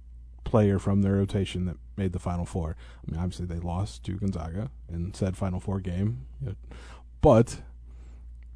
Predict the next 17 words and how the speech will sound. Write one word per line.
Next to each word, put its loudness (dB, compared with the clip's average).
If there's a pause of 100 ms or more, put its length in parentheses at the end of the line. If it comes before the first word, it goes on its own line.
(100)
you 0
know, 2
Johnny 8
Juzang 6
is 4
back. 0
That -4
was -6
huge 2
for 4
them. 4 (560)
You -8
know, -4
they -6 (340)
added -2
Miles 2
Johnson 2